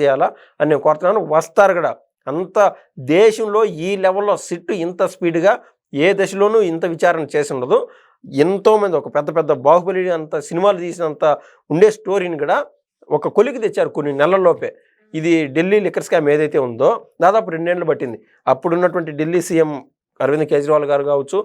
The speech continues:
అప్పుడు ఉప ముఖ్యమంత్రిగా ఉన్నటువంటి మనీష్ సిసోడియా కావచ్చు, ఈ మద్యం స్కామ్లో వీళ్ళ పాత్ర ఉంది అని చెప్పి నిర్ధారించడానికి రెండేళ్లు పట్టింది. తర్వాత వాళ్ళు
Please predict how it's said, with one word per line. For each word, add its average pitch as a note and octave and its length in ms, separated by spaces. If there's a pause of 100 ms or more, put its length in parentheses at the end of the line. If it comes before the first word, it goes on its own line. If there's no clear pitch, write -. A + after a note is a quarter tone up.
(240)
అప్పుడు D3+ 200
ఉప E3+ 220
ముఖ్యమంత్రిగా E3 460
ఉన్నటువంటి C#3+ 420 (260)
మనీష్ D3+ 240
సిసోడియా D3+ 420
కావచ్చు, C#3+ 240 (360)
ఈ - 100
మద్యం E3 260
స్కామ్లో E3 400 (380)
వీళ్ళ F#3+ 260 (140)
పాత్ర E3+ 240 (100)
ఉంది D3+ 220
అని C#3+ 100
చెప్పి D3+ 240
నిర్ధారించడానికి E3 680
రెండేళ్లు G3 380
పట్టింది. C3+ 240 (320)
తర్వాత D#3+ 260
వాళ్ళు C#3 140